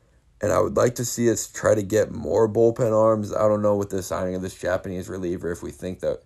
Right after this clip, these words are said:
that we're good in the pen. But, I mean, you can never have too many arms.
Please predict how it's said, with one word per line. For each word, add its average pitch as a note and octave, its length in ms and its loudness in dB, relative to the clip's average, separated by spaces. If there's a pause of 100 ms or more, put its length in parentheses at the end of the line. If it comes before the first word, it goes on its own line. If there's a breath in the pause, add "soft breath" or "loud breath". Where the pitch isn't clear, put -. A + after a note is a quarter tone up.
(360 soft breath)
that G2+ 240 0
we're F#2 160 -2
good G#2 300 -4
in G#2 120 -2
the G2+ 80 -4
pen. G#2 460 -2 (960)
But, G#2 320 0 (140)
I G#2+ 80 0
mean, G2+ 240 -4
you G2 80 -4
can F#2+ 200 -6
never F#2+ 260 0
have F#2+ 200 -2
too - 140 -6
many G2 240 -4
arms. F2+ 500 -4